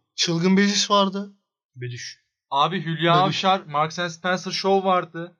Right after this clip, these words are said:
Speaker 3: Süheyl Uygur, Behzat Uygur'un programı vardı.
Speaker 1: İşte
Speaker 2: Aa.
Speaker 1: Şahane Pazar söyledik
Speaker 3: Evet.
Speaker 1: ya. O, onda çok eğleniyordum ya.
Speaker 3: Çok
Speaker 1: Bir de
Speaker 3: güzel
Speaker 1: ne vardı
Speaker 3: ya.
Speaker 1: abi? Pazar geceleri fix duş olurdu.
Speaker 3: Evet.
Speaker 1: Sabah okula git-
Speaker 2: Tabii.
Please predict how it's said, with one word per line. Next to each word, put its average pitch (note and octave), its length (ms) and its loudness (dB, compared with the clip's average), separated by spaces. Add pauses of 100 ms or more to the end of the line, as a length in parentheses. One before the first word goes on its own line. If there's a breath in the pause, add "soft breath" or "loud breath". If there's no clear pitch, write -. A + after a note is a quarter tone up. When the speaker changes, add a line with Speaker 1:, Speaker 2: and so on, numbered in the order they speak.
(200)
Speaker 3:
Süheyl F3 400 0
Uygur, G3 320 0
Behzat F3+ 380 0
Uygur'un G3+ 260 -2
programı G3 500 0
vardı. G3 200 4
Speaker 1:
İşte F#3 120 4
Speaker 2:
Aa. - 20 4
Speaker 1:
Şahane F3+ 460 4
Pazar D#3+ 300 -2
söyledik D3+ 300 -4
Speaker 3:
Evet. F#3+ 220 -4
Speaker 1:
ya. D3+ 140 -16 (540)
O, G3 140 0 (100)
onda C4+ 220 0
çok C#4 200 0
eğleniyordum F#3+ 580 0
ya. D#3 260 -12
Speaker 3:
Çok C3+ 280 -18
Speaker 1:
Bir A3 100 -2
de A#3+ 60 4
Speaker 3:
güzel B3 40 4
Speaker 1:
ne B3 160 0
vardı E3 260 2
Speaker 3:
ya. D3+ 60 -4
Speaker 1:
abi? D#3 160 -8 (360)
Pazar F3+ 320 2
geceleri E3 680 -6
fix - 420 -12
duş F3 180 0
olurdu. C3+ 560 -6
Speaker 3:
Evet. A#2 300 0
Speaker 1:
Sabah D#3 240 -2
okula D#3+ 260 0
git- C#3+ 100 -4
Speaker 2:
Tabii. A2 120 -8